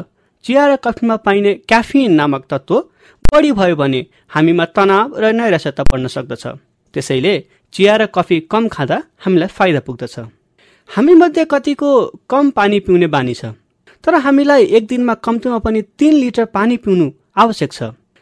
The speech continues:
शरीरमा पानीको मात्रा कम भएमा आलस्यताका साथै ध्यान दिने शक्ति र सोच्ने शक्तिमा पनि असर पार्दछ। त्यसकारण यस कुरामा सजग हुन जरुरी छ। समयको परिवर्तनसँगै अहिलेको आधुनिक युगमा विभिन्न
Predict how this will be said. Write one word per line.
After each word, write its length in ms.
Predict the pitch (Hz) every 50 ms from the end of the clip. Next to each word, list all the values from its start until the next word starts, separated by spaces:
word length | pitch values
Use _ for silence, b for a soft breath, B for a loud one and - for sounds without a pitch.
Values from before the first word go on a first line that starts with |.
| _
शरीरमा 460 | - - 170 165 165 190 185 180 180 165 - -
पानीको 320 | 180 190 220 226 - 208
मात्रा 420 | 190 175 170 165 - 165 160 156 - _ _ _ _ _ -
कम 220 | 214 226 226 185 135
भएमा 400 | 120 123 120 117 135 175 254 - _ _ _
आलस्यताका 680 | - 170 175 180 190 - - 180 170 160 143 - 147
साथै 560 | - - 139 123 - 143 143 139 147 254 359
ध्यान 320 | 247 139 131 143 165 190 196
दिने 200 | 180 160 160 -
शक्ति 360 | - 156 - _ - 226 262 320 - _ -
र 160 | 202 208 208 196
सोच्ने 360 | - - 285 285 - - 202
शक्तिमा 360 | - - 156 - - 143 131
पनि 260 | - - 151 220 311 381 _ -
असर 220 | 269 - - 208 180
पार्दछ। 400 | - 139 131 123 131 - - 135 131 - b b b b b b b b -
त्यसकारण 520 | 226 262 - - - 185 180 156 131 - - b b b b b
यस 160 | 160 208 -
कुरामा 380 | - - 170 156 143 143 143 139 135 -
सजग 280 | - 180 170 190 185 -
हुन 120 | - 127 170 262 359 _ _ _ _ -
जरुरी 400 | 196 214 247 226 208 175 143 135
छ। 240 | - - 123 117 123 _ _ b b b b b b
समयको 420 | - - 247 277 311 330 320 320 294
परिवर्तनसँगै 840 | - 233 226 247 233 233 226 226 208 190 - - 165 143 135 123 120 - _ _ _
अहिलेको 380 | - 185 214 226 233 226 226 220
आधुनिक 580 | - - 202 226 233 247 254 247 226 - -
युगमा 300 | 180 180 175 185 175 175 175 175 - 175 - -
विभिन्न 300 | 226 220 254 254 254